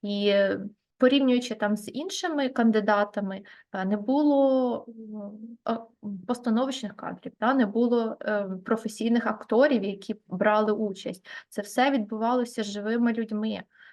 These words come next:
Ну, це мені так здається, що саме це дало поштовх до на-, відзначення нашої кінострічки.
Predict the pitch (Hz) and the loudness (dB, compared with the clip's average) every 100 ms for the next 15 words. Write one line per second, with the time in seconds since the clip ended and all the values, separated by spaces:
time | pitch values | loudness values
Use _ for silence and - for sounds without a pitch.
0 | _ _ _ 233 220 - - - 277 262 | _ _ _ 2 2 0 -10 0 2 2
1 | - - _ - 220 247 233 196 190 196 | -4 -20 _ 4 8 8 8 4 0 -2
2 | 214 277 440 233 220 - 202 202 190 - | 0 0 0 -2 -6 -6 -6 -4 -6 -8
3 | - - 233 233 220 254 277 262 - _ | -12 0 4 4 4 2 2 0 -8 _
4 | _ _ 196 220 233 226 240 254 - - | _ _ 2 4 4 2 2 2 2 -4
5 | 208 202 196 202 208 208 214 202 214 214 | -8 -8 -4 -2 0 0 -2 -4 -4 -2
6 | 208 247 - 202 196 202 208 - 190 185 | -2 -4 -6 -6 -2 -2 -4 -6 -8 -6
7 | 190 185 185 - - - - | -4 -4 -4 -8 -10 -12 -18